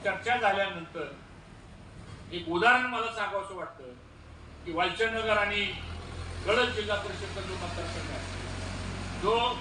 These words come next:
त्यांचा घरातला मतदारसंघ आहे, जो मतदारसंघ दहा हजार मतांना निवडून येतो, तिथं एक नाव सागर मिसाळचं पुढं आलं, एक मिनिटामध्ये मामा म्हणले,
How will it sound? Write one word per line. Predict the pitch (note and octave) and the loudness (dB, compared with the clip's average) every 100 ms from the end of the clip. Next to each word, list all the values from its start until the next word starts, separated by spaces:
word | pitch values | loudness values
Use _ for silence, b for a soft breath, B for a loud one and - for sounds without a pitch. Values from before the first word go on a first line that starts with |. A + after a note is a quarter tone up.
| - - - - - - - | -6 -8 -8 -8 -8 -8 -4
त्यांचा | G3 - A3+ | -2 4 4
घरातला | G#3+ G#3+ B3+ B3+ C4 | 6 6 6 6 2
मतदारसंघ | A#3+ - F3+ - - | 2 -4 -6 -8 -8
आहे, | - - - - - - - - - - - | -8 -8 -8 -8 -8 -10 -10 -10 -10 -8 -2
जो | G#3 A3+ | 2 4
मतदारसंघ | A3 A3 A#3 A3+ A3+ G#3+ | 4 4 2 2 -2 6
दहा | A3+ | 8
हजार | A3+ A3+ B3+ | 8 6 2
मतांना | B3+ B3+ C4+ C4 | 2 0 0 -2
निवडून | B3+ A#3 A#3 G#3 | -4 -4 -6 -6
येतो, | F#3 D3+ - - - - - - - - - | -6 -8 -8 -10 -10 -10 -10 -12 -12 -12 -10
तिथं | F#3 A3+ | -4 2
एक | G#3 B3 C4 A#3+ | 6 6 6 4
नाव | A#3 | 4
सागर | A3+ G#3+ G#3+ B3 | 6 2 2 0
मिसाळचं | B3 A3 A3 F#3+ | -2 -2 -2 -2
पुढं | G3+ G3 A3 | -4 -4 0
आलं, | - D3 C#3 - - - - - - | 0 -2 -8 -16 -20 -20 -20 -18 0
एक | F3 B3+ B3 | 6 6 4
मिनिटामध्ये | A3+ G#3+ A#3 A3+ A3+ | 0 0 0 2 0
मामा | A3+ G#3+ G3+ | 2 2 4
म्हणले, | G3+ F3+ D#3+ | 2 0 -4